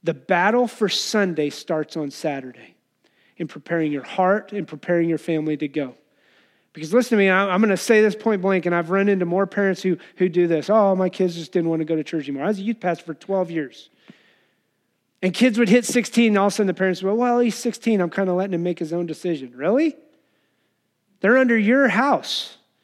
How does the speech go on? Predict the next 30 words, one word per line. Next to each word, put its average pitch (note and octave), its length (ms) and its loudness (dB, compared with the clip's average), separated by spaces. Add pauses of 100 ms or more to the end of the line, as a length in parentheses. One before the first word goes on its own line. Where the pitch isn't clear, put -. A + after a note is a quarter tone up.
(360)
They're A#3 240 2
under C4 260 4
your B3+ 580 2 (380)
direction. F#3+ 800 0
They're G#3+ 200 2
under B3 280 2
your A#3+ 500 2
leadership. A3 720 2
They're G3+ 220 0
under B3+ 240 4
your B3+ 280 2
authority. A3+ 680 2
If D#3 100 0
they G#3+ 80 4
wanted A3+ 220 2
to G#3+ 80 2
go G#3 240 2
out B3 200 2
and A3 80 -6
smoke A#3 400 -2
pot, B3+ 340 0
you're G3+ 100 -6
gonna G#3+ 160 2
let A3+ 80 0
them A3 80 -4
smoke A#3 320 -6
pot A#3+ 220 -4
at A3 80 -14
sixteen? C#4+ 520 -8 (1040)
No. D#3+ 520 0